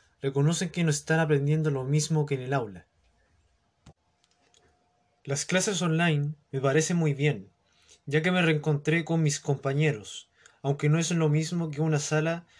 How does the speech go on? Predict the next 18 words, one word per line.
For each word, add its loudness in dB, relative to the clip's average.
y -2
el -2
problema 0
es -4
que -2
no 2
todos 0
tienen 2
acceso -2
a -2
las -10
clases -4
virtuales, -6
y -4
el 0
internet -2
se -4
cae, -4